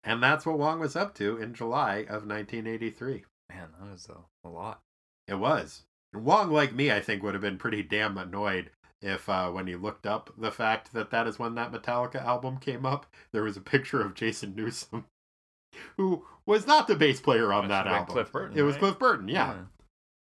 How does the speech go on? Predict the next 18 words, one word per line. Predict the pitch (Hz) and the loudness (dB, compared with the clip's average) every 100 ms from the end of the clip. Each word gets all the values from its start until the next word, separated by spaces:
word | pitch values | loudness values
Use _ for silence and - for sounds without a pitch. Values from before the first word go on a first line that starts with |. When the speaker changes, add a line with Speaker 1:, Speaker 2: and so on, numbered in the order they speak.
| _ | _
Speaker 1:
It's | _ | _
like, | 170 | -4
why | 202 | 0
you | 349 339 | 2 4
got | 403 | 4
a | 381 | 4
picture | 370 285 381 | 0 4 4
of | |
that | 392 392 | 6 6
guy? | - 214 - - _ _ | 4 2 2 -14 _ _
Speaker 2:
That | 160 - | -8 -2
website | 208 202 - 190 175 - | 0 0 2 0 0 -2
has | 160 160 135 | -2 -2 -4
the | 131 | -6
worst | 113 117 147 135 - | -6 -2 -2 -2 -6
fucking | - 127 120 113 | -4 -4 -6 -10
pictures | 127 - 113 101 | -10 -8 -8 -8
of | 87 | -10